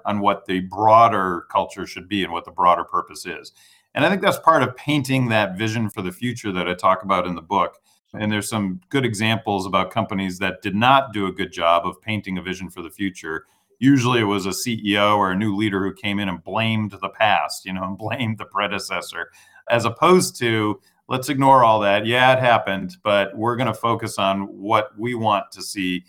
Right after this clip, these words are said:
for a brighter future tomorrow." So that to me is what some of the best leaders do and some of the best organizations have done in order to rally all those microcultures towards their vision.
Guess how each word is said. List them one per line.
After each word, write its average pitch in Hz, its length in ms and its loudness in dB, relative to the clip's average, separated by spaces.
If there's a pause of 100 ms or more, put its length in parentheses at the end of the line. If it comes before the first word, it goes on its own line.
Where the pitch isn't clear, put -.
(220)
for 92 120 0
a 90 100 -2
brighter 95 320 0
future 85 600 -8
tomorrow." 90 420 0
So 107 320 -10 (320)
that 143 300 4
to 127 80 -6
me 127 240 2
is 101 260 -2
what 101 240 -4
some 110 180 -4
of 101 40 -4
the 92 80 -4
best 110 280 -2
leaders 101 360 -2
do 101 240 -2
and 95 100 -4
some 98 100 -8
of 92 40 -6
the 90 120 -6
best 104 200 -4
organizations 92 600 -6
have 92 140 -16
done 87 300 -4 (340)
in 107 120 -2
order 107 200 2
to 92 80 -2
rally 98 680 4
all 98 140 2
those 92 180 -4
microcultures 87 880 -6
towards 90 360 -8
their 85 160 -8
vision. 85 340 -10